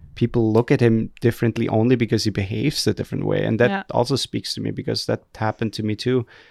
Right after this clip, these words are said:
Speaker 2: Well, he
Speaker 1: With
Speaker 2: also becomes kind of a father figure for him. He's not that much older, but he,
Speaker 1: Yeah.
Speaker 2: I think,
Speaker 1: Yeah.
Speaker 2: is old
Speaker 1: I
Speaker 2: enough
Speaker 1: agree.
Speaker 2: to be a father
Speaker 1: Yeah,
Speaker 2: figure. And
Speaker 1: I agree.
Speaker 2: he definitely strikes me as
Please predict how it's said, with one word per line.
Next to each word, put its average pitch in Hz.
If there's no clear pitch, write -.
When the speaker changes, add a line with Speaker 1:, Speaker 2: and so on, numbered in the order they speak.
Speaker 2:
Well, 220
he 220
Speaker 1:
With 214
Speaker 2:
also 214
becomes 185
kind 170
of 165
a 165
father 160
figure 165
for 170
him. 165
He's 185
not 190
that 156
much 185
older, 180
but 165
he, 175
Speaker 1:
Yeah. 127
Speaker 2:
I -
think, -
Speaker 1:
Yeah. 123
Speaker 2:
is 117
old 165
Speaker 1:
I 123
Speaker 2:
enough 139
Speaker 1:
agree. 117
Speaker 2:
to 185
be 233
a 226
father 233
Speaker 1:
Yeah, 247
Speaker 2:
figure. 240
And 170
Speaker 1:
I 120
agree. 110
Speaker 2:
he 175
definitely 165
strikes 160
me 156
as 151